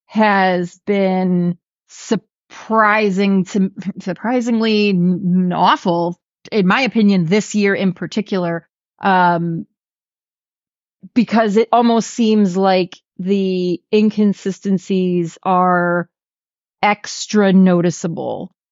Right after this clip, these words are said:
Um, the fact that after that moment where,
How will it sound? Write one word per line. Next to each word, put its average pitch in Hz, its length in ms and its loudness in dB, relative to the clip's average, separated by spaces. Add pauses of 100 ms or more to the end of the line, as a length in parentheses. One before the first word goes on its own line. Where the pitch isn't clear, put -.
(240)
Um, 170 680 -2 (680)
the 202 140 0
fact 202 320 -2
that 190 300 2 (400)
after 190 360 -2
that 196 260 0
moment 185 720 0
where, 180 440 -4